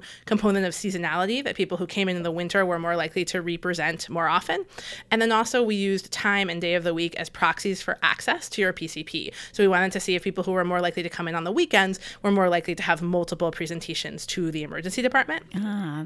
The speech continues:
Speaker 2: that makes sense. I was wondering about the day of the week. That makes perfect sense.
Speaker 1: So we can't identify in the administrative data whether or not someone has a primary care provider.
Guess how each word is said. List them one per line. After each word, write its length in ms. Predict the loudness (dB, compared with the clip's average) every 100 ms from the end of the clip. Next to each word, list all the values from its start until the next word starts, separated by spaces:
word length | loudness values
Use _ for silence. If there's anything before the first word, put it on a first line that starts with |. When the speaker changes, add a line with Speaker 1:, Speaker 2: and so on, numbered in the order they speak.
| -4
Speaker 2:
that 140 | 0
makes 200 | 2 0
sense. 220 | 0 0 6
I 80 |
was 140 | 6 8
wondering 320 | 8 10 8
about 180 | 6 4
the 60 |
day 220 | 6 6 6
of 60 |
the 80 | 6
week. 220 | 4 2
That 160 | 0 -2
makes 160 | -4
perfect 280 | -8 -8 -8
sense. 200 | -8 -8 _ _ -4
Speaker 1:
So 120 | 0
we 60 | 2
can't 280 | 4 4 4 -4 0
identify 600 | 2 2 4 4 4 2
in 500 | 0 0 0 0 -2
the 80 | -2
administrative 440 | -2 -2 -2 -2
data 400 | 0 2 4 2
whether 300 | 2 2 2
or 60 | 2
not 200 | -2 -4
someone 260 | -6 -4
has 280 | -2 0 2
a 60 | 0
primary 340 | 0 2 2
care 160 | 4 2
provider. 400 | 2 0 0